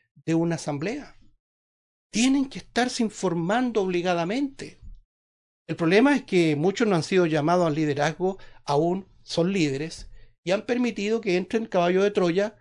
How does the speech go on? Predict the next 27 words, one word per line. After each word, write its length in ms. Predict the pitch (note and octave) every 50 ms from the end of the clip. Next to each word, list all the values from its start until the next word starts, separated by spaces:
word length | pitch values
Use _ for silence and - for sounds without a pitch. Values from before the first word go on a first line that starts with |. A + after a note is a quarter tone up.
| _ -
como 240 | - D#3+ D3+ D#3 D#3
decimos 360 | D#3 C#3+ - F3 F3 F3+ F#3+
en 60 | F#3+
Chile, 440 | - - G3 F3 D#3+ F#3 G3+ G#3 G#3 - - -
como 280 | G3+ G3 G#3+ G#3+ G#3+
Pedro 320 | G#3 F3 E3 E3+ F3 F#3 E3
por 140 | E3+ E3
su 160 | - - E3 D#3+
casa. 440 | G3 A#3+ C4 - - - - - - - - _ _ _ _ _ _ _ _ _ _ _ _ _ _ _ _ _ _ _ _ _ _ _ _ _ _
¿Y 100 | - D#3
cuál 200 | - - C4 C#4+
es 60 | D4+
el 120 | C4+ A#3 A#3+
problema? 560 | - G3 F3+ A3+ F#4+ G4+ D4+ D3 A#2+ - - - - - - - - - _ _ _ _ _ _ _ _ _ _ _ _ _ _ _
Que 140 | - G3+ G3+
la 120 | G#3 G#3+ G#3+
música, 580 | A#3 C#4+ D4 A#3 - - D3 - F3 F3+ F#3+
cual 200 | - F#3+ F3+ F3
caballo 340 | - F#3 F3 F3+ F3+ E3+ E3
de 120 | E3 D#3+ D#3
Troya, 480 | - - G#3 F3+ D3 D#3+ E3+ G3+ - _ _ _ _ _ _ _ _ _ _ _ _ _ _ -
es 220 | - A#3 A#3+ - -
un 160 | A#3 A3+ A3
lenguaje 480 | G3+ F#3+ F3+ E3+ D#3+ G3+ A#3 A#3+ A3+
en 100 | G3 F3
sí 180 | - - - C#3
mismo. 460 | E3 A3 B3 G#3+ D#3+ - - - -